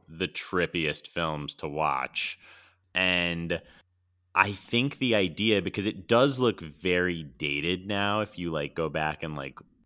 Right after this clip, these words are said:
watch it, I do think if they updated it and kept, like, some of the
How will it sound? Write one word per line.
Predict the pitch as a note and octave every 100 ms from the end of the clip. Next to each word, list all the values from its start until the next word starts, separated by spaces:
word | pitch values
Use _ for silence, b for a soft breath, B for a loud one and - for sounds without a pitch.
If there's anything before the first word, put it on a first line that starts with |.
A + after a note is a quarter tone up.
| _ _
watch | D2+ C#2 C#2
it, | A#2+ C#3+ - _ b b
I | - A2+
do | G2 D#2 G2 A2
think | - A2+ A#2
if | G#2 D#2
they | D2 F2 G2+ - -
updated | F#2 A#2 - F2+ D#2 D2 C#2
it | C#2+ C#2 - _ _ _ _ _
and | G2 F2+ F2
kept, | - G#2 G#2 - - G#2
like, | F2+ E2+ -
some | - - G2+
of | G2 F2+ E2
the | F2 E2+ D#2+ D#2 D2+ D2